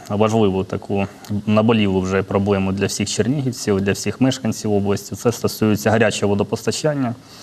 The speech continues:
тому що у нас останні два-три тижні, в Ніжині вже три тижні, немає гарячої води.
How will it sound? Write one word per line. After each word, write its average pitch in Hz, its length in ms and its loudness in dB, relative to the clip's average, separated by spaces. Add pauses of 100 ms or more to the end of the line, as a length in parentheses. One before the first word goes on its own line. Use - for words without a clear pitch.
(360)
тому 101 220 0
що - 220 -2
у - 20 2
нас 120 240 2
останні 104 400 2
два-три 104 400 2
тижні, 113 420 0
в 98 80 -2
Ніжині 95 340 2
вже 98 160 2
три 135 220 2
тижні, 113 340 2
немає 104 320 4
гарячої 98 400 2
води. 95 200 0